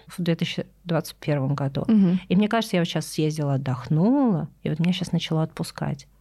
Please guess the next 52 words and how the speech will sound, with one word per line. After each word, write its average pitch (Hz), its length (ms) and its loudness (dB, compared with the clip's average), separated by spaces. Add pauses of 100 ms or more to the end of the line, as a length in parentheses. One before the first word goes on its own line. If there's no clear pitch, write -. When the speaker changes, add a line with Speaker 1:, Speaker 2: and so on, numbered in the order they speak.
Speaker 1:
А 143 100 -4
щас-то - 300 -6
статьи - 340 -4
тоже 220 240 -2
надо 208 200 0
писать. - 520 -8
А 175 120 2
я 160 140 2
собраться 180 460 0
не 180 100 4
могу. 175 340 0 (340)
У 202 40 0
меня 202 140 4
научный 196 320 2
руководитель 196 460 0
мне 226 100 4
не 220 140 4
говорит 240 420 2
уже. 226 260 2
Speaker 2:
О, 202 680 4
Speaker 1:
Да, 240 460 4
она 262 160 4
же 302 80 0
мне 277 160 4
не 262 100 2
Speaker 2:
надо 277 140 4
Speaker 1:
говорит, 320 180 4
Speaker 2:
самой 294 200 4
Speaker 1:
говорит, 254 180 4
Speaker 2:
работать 247 500 2
теперь. 240 140 2
Speaker 1:
вот, 220 520 4
и 240 40 0
это 262 260 0
так 277 220 -2
тяжело, 277 420 0
но 294 80 4
я 247 220 4
думаю, 226 280 4
я 233 120 2
себя 180 240 -2
соберу 233 420 2
или 196 140 2
пойду 185 280 2
ей 190 160 2
поплачу 220 440 0
и - 20 -2
скажу, 196 300 0
чтобы 180 220 -2
она 175 100 4
меня 170 180 4
пнула. 202 380 2